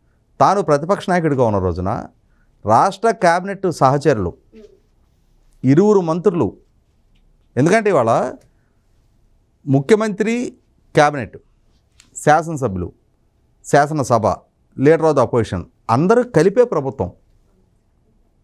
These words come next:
ప్రజలు ఒక్కొక్కరికి ఒక్కొక్క పాత్ర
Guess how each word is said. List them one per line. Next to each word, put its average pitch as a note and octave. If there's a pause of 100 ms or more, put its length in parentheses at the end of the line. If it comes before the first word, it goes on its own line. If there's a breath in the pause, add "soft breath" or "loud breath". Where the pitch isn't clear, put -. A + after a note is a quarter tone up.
(800)
ప్రజలు D#3+
ఒక్కొక్కరికి G3
ఒక్కొక్క D#3+
పాత్ర D3